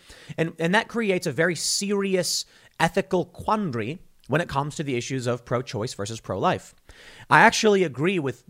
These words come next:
the pro-lifers on so much, so much. Life begins at conception. I think any other ar-, argument outside of that is, uh, is a political manipulation. I think it makes no sense to claim that ba-, uh, uh, the se-, sing-, a single cell or multicellular,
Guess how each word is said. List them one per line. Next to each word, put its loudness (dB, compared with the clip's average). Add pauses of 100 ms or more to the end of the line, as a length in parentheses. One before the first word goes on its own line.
the -12
pro-lifers 2
on -6
so 2
much, -2 (340)
so 2
much. -4
Life 0
begins -4
at -10
conception. -6 (420)
I 4
think -2
any 0
other 0
ar-, 2
argument 0
outside -2
of -2
that -2
is, -4 (480)
uh, 2
is 2
a -4
political 2
manipulation. -2
I 2
think -4
it -4
makes 0
no 0
sense -2
to -10
claim -4
that 0 (560)
ba-, 0
uh, -2
uh, -2
the -8
se-, -2
sing-, -4 (240)
a -4
single 2
cell 2
or 2
multicellular, 0